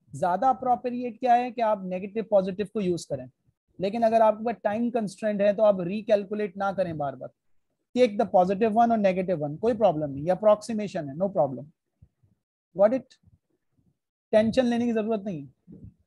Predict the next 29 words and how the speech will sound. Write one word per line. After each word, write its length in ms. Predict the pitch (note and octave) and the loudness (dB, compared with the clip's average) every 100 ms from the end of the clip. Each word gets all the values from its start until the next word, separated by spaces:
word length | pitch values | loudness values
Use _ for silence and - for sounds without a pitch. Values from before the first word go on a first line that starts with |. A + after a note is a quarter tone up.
| _ _ _ _ _ _ | _ _ _ _ _ _
क्योंकि 140 | G3+ B3 | 0 4
बाज़ 240 | G#3+ A3 | 6 6
दफ़ा 220 | A#3+ C4 | 6 4
student 360 | C4 C4+ B3 B3 | 4 2 -2 2
क्या 120 | B3+ | 4
करता 280 | A#3+ G#3 G#3+ | 4 4 4
है, 120 | B3+ C#4+ _ _ _ _ _ _ - _ | 2 0 _ _ _ _ _ _ -20 _
एक 200 | A#3+ B3 - | 2 2 0
percentage 540 | G#3+ A#3+ A3 A#3 - | -4 -4 -2 -2 -2
try 240 | - G3 F#3 | 2 2 2
किया, 280 | - C#3+ C3 _ _ _ _ - | -4 -12 -14 _ _ _ _ -4
एट 240 | A3+ A3 | -2 0
percent 340 | A#3+ G#3+ A3+ G3 | -2 -2 -4 2
try 240 | G3 F3 | 4 4
किया, 180 | C#3 E3 | 0 -4
negative, 440 | F3 F#3 F3+ C#3+ B2+ | -2 0 0 -2 -4
फिर 120 | A3 A3 | -2 0
उसने 260 | G#3 B3 - - - | -2 -6 -6 -14 -8
seven 360 | - A3 A#3+ | 0 0 0
percent 320 | A#3 G#3+ A#3 G#3+ | -2 -4 -4 2
try 240 | G#3 F3+ | 2 2
किया, 160 | D3+ C#3+ | -2 -6
दोबारा 340 | F3+ F3 F#3+ | -2 0 0
negative। 440 | G3 F#3+ G3 F3+ - _ _ _ _ | 0 -4 -4 -6 -8 _ _ _ _
तो 80 | A#3+ | -4
exam 480 | F3 D3 G3 G#3+ | -4 -4 -4 -4
में 140 | A#3+ B3 | -4 -2
आपके 280 | G#3+ F#3+ F3+ | -4 -4 -6
पास 480 | E3 E3 G3 G#3+ | -2 0 0 -2